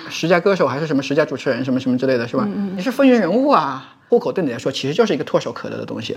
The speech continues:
Speaker 1: 但是你居然会认为这个东西对你来说遥不可及，这个其实恰恰反映出你们本身所处的那个弱势的地位和无力感。经过你的提醒，就是那种所谓的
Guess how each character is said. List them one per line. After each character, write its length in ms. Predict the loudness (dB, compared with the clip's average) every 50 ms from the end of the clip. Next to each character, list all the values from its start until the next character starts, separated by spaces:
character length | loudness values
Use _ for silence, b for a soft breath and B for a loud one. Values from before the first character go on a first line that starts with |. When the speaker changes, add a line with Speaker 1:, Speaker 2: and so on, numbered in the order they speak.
| B B B B
Speaker 1:
但 120 | 4 4
是 100 | 6 6 6
你 240 | 6 8 6 6
居 140 | 6 6 6
然 120 | 6 6 4
会 200 | 0 -2 -2 0
认 120 | 0 -2
为 80 | -2 -2
这 80 | -2
个 80 | -2 -2
东 120 | 0 -2
西 80 | -2 0
对 120 | 0 0
你 60 | 0
来 80 | -2 -4
说 140 | -4 -6 -4
遥 160 | -4 -4 -6
不 100 | -6 -6
可 140 | -6 -6 -6
及， 200 | -8 -10 -14 -14 B B B 4
这 80 | 4
个 40 | 4
其 160 | 4 4 2
实 80 | 0 0
恰 160 | 0 -2 -2
恰 140 | -2 -2 -2
反 200 | -4 -4 -2 0
映 100 | 0 2
出 100 | 2 2
你 100 | 4 4
们 80 | 2 2 0
本 100 | -4 -4 -2
身 120 | -2 -2
所 200 | 0 0 0 0
处 160 | 0 -2 -4
的 100 | 0 2
那 160 | 4 4 4
个 120 | 4 0 -4 B B B B 4
弱 180 | 6 6 6
势 120 | 4 0 -4
的 120 | -4 -4
地 180 | -2 0 0 0
位 100 | 0 -2
和 160 | -4 -4 -4
无 120 | -2 -2
力 160 | -2 -2 -2
感。 120 | -4 -8 -12 -16 -20 -10 -4
经 140 | 0 2 4
过 80 | 4 4
你 100 | 4 2
的 100 | 0 -2
提 140 | -2 -2
醒， 160 | -2 0 0 0
就 100 | 2 2
是 120 | 4 4
那 120 | 4 4
种 180 | 4 2 0 -4
所 180 | -4 -2 0 2
谓 100 | 2 2
的 160 | 2 0